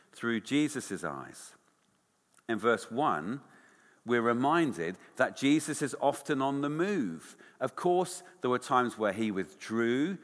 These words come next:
uh, to pray or to be with people close to him, but the Gospels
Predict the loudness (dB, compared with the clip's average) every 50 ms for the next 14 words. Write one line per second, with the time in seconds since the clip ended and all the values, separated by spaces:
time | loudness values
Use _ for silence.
0 | -16 -20 -16 -10 -10 -10 -10 -10 -12 -12 -12 -12 -6 0 4 4 4 4 4 2
1 | 0 0 -2 -4 -8 -14 -18 -8 -8 -8 -6 -6 -8 -4 -2 0 0 0 0 -2
2 | -4 -4 -6 -4 -4 -4 -8 -8 -2 0 0 0 0 -2 -6 -12 -12 -10 -8 -8
3 | -8 -10 -12 -14 -20 -20 -4 _ -2 0 0 0 2 4 2 2 2 0 -2 -2
4 | -2